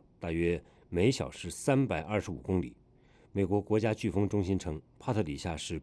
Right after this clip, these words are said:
北太平洋东部有记录以来最强劲的一次飓风。飓风中心表示，预计帕特里夏将会带来十五到三十厘米的降雨，有些地区将高达五十厘米。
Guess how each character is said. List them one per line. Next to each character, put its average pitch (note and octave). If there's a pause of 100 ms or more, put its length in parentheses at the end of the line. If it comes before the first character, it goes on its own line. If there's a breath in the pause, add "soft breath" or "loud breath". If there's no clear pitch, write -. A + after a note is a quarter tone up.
北 D#2+
太 -
平 G2
洋 F2
东 E3
部 D#3 (300 soft breath)
有 C#2+
记 -
录 G2
以 B1+
来 C2 (140)
最 F2+
强 -
劲 A#2+
的 C2+
一 C2
次 -
飓 -
风。 - (1500 soft breath)
飓 A2
风 G2
中 G2+
心 G2+
表 D#2
示， E2+
预 A#2
计 G2+
帕 -
特 A2
里 D2+
夏 D2+
将 E2+
会 D#2+
带 E2
来 C#2+
十 -
五 C#3
到 D#2
三 C#3+
十 G2+
厘 E2+
米 D#2+
的 -
降 D#2+
雨， - (320 soft breath)
有 F2
些 G2
地 F2
区 E2
将 D#2
高 F#2
达 C#2+
五 C2
十 -
厘 D2+
米。 C2